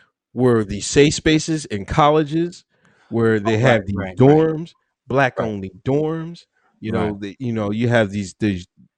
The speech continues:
Speaker 1: uh, those folks down in Georgia that bought all that land. They're gonna have a black community, only Negro community.
Speaker 2: Right, right,
Speaker 1: You know,
Speaker 2: right.
Speaker 1: basically in schools and stuff like that,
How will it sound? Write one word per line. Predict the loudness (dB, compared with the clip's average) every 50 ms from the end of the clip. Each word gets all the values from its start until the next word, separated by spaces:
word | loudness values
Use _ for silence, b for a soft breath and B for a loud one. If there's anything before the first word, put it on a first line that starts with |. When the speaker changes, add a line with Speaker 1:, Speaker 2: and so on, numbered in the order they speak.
| _
Speaker 1:
uh, | 0 0 2 2 0 -2 -2 -2
those | 0 -2 0 0
folks | 2 2 2 2 2 0
down | -2 -2 -2 -2 -4
in | -6 -4
Georgia | 0 4 4 4 4 4 2 0 0
that | 0 0
bought | 0 0 -2 -2
all | -2 -4 -6 -4
that | -6 -8 -8 -8 -8
land. | -6 -6 -4 -6 -6 -8
They're | -10
gonna | -12 -12 -12 -12
have | -14 -14
a | -16
black | -12 _ -6 -6 -6 -8 -12 _ -16
community, | -14 -10 -6 -4 -4 -2 -4 -4 -6 -6 -6 -6 -4
only | -2 -2 -2 -2 -4 -4
Negro | -4 -4 -6 -6 -4 -2 0 0 0 -2
community. | -4 -10 -10 -10 -10 -10 -12 -12 -12 -14 -16 -14 _
Speaker 2:
Right, | -10 -4 -2 -2 -2 -2 -6 -8
right, | -8 -6 -4
Speaker 1:
You | -4
know, | -4 -4
Speaker 2:
right. | -4 -4
Speaker 1:
basically | -6 -6 -6 -8 -8 -8 -8 -8
in | -10 -12
schools | -14 -16 -18 _ -12 -10 -8 -6 -8 -8 -8
and | -10 -12
stuff | -10 -12 -12 -12 -12
like | -14 -14 -14 -14 _
that, | -14 -14 -14 -14